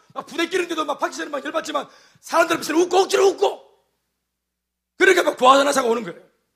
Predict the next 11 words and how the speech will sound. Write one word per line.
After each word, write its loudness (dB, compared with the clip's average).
그러니까 4
몸이 4
막 6
떨리는 4
거예요. -16
그러니까 2
병 2
드는 2
거예요. -12
자유하러 0
왔다가 -12